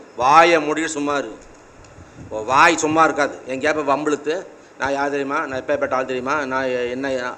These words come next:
ஆ, ரெண்டு பேரும் அடியை போட்டு அனுப்பிடுவானுங்க. அதை தான் அன்னைக்கு சொன்னான். அப்ப ஜென்ம சந்திரன், ஜென்ம நட்சத்திரத்தன்னைக்கு மௌன விரதம் இரு சொன்னாங்க. புரிஞ்சதா? ஜென்ம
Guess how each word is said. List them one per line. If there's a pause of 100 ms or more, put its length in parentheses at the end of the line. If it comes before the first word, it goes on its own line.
ஆ,
ரெண்டு
பேரும்
அடியை
போட்டு
அனுப்பிடுவானுங்க. (1800)
அதை
தான்
அன்னைக்கு
சொன்னான். (640)
அப்ப
ஜென்ம
சந்திரன்,
ஜென்ம
நட்சத்திரத்தன்னைக்கு (2000)
மௌன
விரதம்
இரு (1300)
சொன்னாங்க. (1200)
புரிஞ்சதா? (760)
ஜென்ம